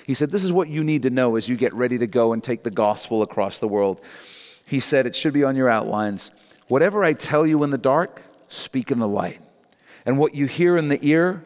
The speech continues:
preach on the housetops. And do not fear," would you underline, "do not fear those who kill the body, but cannot kill the soul.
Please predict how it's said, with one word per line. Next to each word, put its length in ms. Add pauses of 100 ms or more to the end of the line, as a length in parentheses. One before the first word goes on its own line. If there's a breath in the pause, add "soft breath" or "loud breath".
preach 360
on 120
the 80
housetops. 840 (600 soft breath)
And 320
do 280
not 200
fear," 360
would 160
you 100
underline, 640
"do 320
not 340
fear 560 (460 soft breath)
those 380
who 120
kill 320
the 100
body, 600 (300)
but 160
cannot 380
kill 220
the 80
soul. 460